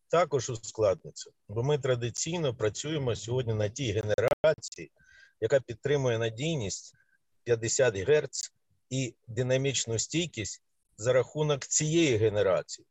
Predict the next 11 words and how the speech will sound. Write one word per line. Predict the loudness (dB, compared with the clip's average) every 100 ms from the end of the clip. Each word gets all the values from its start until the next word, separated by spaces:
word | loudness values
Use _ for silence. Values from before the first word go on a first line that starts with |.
| _ _ -20 _ _ -18
І | -2
коли | 2 4 4 0 _
сьогодні | -10 0 2 2 2
один | 2 2 0
з | -2
колег | 0 2 2 2
сказав, | 0 4 4 4
що | 4 4 4 2
більш | -4 -2 -2
швидкі | -2 -2 -4 -4 -6 0
батарейки, | 2 4 4 4 2 -6